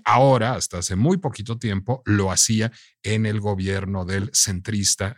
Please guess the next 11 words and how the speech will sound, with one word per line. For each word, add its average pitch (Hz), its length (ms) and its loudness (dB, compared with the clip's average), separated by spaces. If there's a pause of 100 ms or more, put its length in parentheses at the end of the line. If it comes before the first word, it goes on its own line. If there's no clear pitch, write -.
Emmanuel 92 380 -6
Macron, 180 420 -2
porque - 300 -4
era 107 160 0 (280)
el 104 140 -2
director 101 480 -2
del 107 300 0
Instituto 107 840 -2 (240)
del 85 220 -8
Mundo 98 540 0
Árabe, 120 480 0